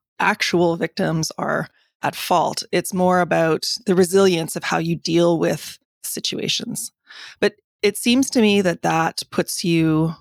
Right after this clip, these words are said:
as a leader, searching for that authenticity in a pretty vulnerable state. Do you think that that has something to do with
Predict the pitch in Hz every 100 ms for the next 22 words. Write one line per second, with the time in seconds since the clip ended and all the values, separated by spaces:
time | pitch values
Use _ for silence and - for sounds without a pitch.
0 | _ _ - 175 190 170 165 151 160 202
1 | 208 _ _ - - - - 190 202 185
2 | 185 165 165 156 165 160 180 - 160 160
3 | 156 175 170 - - - 240 196 175 170
4 | 180 165 160 - - - - - _ _
5 | _ _ - 196 185 - 202 233 220 -
6 | 151 185 165 - 175 170 165 165 160 160
7 | 160 160 - -